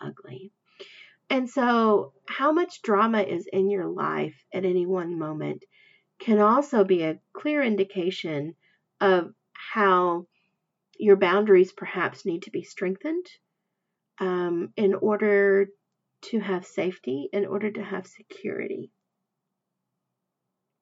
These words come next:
Those are just some examples of unhealthy boundaries. And so just know that if you are an individual who said, Oh my gosh, Ugh, what she said just nailed,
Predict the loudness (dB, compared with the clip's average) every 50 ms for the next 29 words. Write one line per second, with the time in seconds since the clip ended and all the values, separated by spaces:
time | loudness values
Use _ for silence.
0 | _ _ _ -20 -20 -20 -20 -20 -20 _ 0 2 4 6 6 6 6 4 2 2
1 | 2 2 2 0 0 2 2 2 0 -2 -4 -4 -2 -2 0 0 -2 -2 -2 -2
2 | -2 0 0 0 0 -2 -4 -10 -10 -10 -8 -6 -6 -6 -6 -8 -10 -12 -12 -8
3 | -10 -8 -8 -8 -10 -10 -10 -10 -12 -12 -12 -12 -12 -14 -16 _ _ _ _ -20
4 | -20 -20 -20 _ _ _ 2 4 6 8 8 8 8 6 6 4 4 2 0 0
5 | 2 2 2 2 2 0 -2 -2 -4 -2 -2 -2 -4 -4 _ _ _ _ _ -2
6 | -2 -2 -2 -4 -2 -2 0 2 2 4 4 4 2 2 0 -2 -2 -2 -4 -6
7 | -4 -2 -2 -2 -2 -4 -6 -10 -10 -8 -8 -8 -8 -8 -8 -8 -8 -6 -6 -6
8 | -8 -10 -10 -12 -14 -12 -10 -10 -8 -8 -6 -6 -4 -4 -6 -6 -8 -10 -14 -14
9 | -14 -16 -18 _ _ _ _ _ _ _ _ _ _ _ _ _ -6 -2 0 4
10 | 4 4 4 4 0 -8 -10 -8 -6 -6 -6 -6 -8 -8 -6 -6 -6 -4 -4 -2
11 | 0 0 0 -2 -2 -4 -4 -4 -4 -4 -4 -2 -2 -4 -4 -6 -8